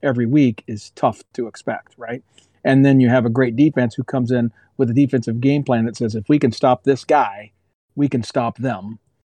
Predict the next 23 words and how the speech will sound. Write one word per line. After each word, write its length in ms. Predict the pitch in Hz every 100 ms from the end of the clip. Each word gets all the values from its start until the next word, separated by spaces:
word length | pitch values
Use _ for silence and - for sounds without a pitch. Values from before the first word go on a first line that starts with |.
| _ -
And, 420 | 131 123 117 110 -
and 160 | 110
they 220 | 107 117 117
were 160 | 113
right. 280 | 110 110 101 _ - -
<laughs> 200 | 240 -
That's 680 | 247 165 151 - 131 143 -
the 80 |
bottom 340 | 120 120 117 117
line. 240 | 113 101
I 80 | 110
mean, 340 | 127 120 113 - - _ -
they, 240 | 139 139
they 180 | 123 139
were 120 | 135
able 160 | 131 120
to 80 |
take, 400 | 117 - 135 -
uh, 100 | 135
Bell 320 | 113 123 127 120
out 200 | 135 156
of 80 |
it 160 | 160 165